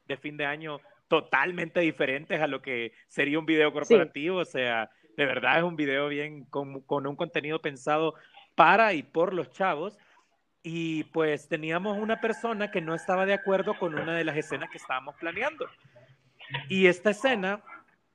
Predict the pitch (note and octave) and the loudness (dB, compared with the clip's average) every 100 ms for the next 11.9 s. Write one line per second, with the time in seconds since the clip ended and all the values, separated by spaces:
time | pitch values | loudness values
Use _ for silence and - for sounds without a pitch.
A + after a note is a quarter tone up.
0 | _ _ - - - C#3 D3+ D#3+ F3+ F3 | _ _ -20 -20 -6 0 2 2 0 -2
1 | F3 F3 F3+ C#3+ C3 B2+ D3+ D3 D3 - | 2 2 2 -2 -4 -2 0 2 0 0
2 | F3 D#3 B2 C#3 D#3 E3+ D#3 D3+ - E3 | 2 2 0 -2 0 2 2 2 -2 -6
3 | C#3+ C#3+ D#3 D3+ D3 - D#3+ D#3+ C#3 C#3 | -4 0 2 2 0 -2 -2 0 0 0
4 | D3 F#3+ - C3+ - _ _ _ E3+ E3+ | 0 -2 -8 -18 -20 _ _ _ -2 2
5 | E3 D#3+ D#3 D#3 D3+ D3 D3 C#3+ C3+ G#3 | 2 4 4 4 2 2 2 0 2 4
6 | E4+ G4 G#3+ F3+ E3+ E3 F#3 A3+ G3+ - | 4 4 0 0 0 2 0 -2 -10 -4
7 | - E3+ D#3+ D3 G3+ A#3+ B3+ G#3+ F3 D#3 | 6 8 8 2 -4 -2 -4 -4 -4 0
8 | F3+ F3 D#3 - F#3+ G3 G3 F3+ E3+ G#3+ | 0 -2 -4 -2 0 0 -2 -4 -2 0
9 | B3+ B3+ - - - E3+ F3 F3+ F3+ F3 | 0 0 -4 -8 4 4 4 2 2 0
10 | E3+ G#3 C#4+ C#4+ G3 - D#3+ G3 G3+ F#3 | 0 2 2 2 -2 0 2 2 0 -4
11 | - E3+ D#3+ - A3 B3 A#3+ A#3 | -2 -2 -2 -2 0 2 0 -2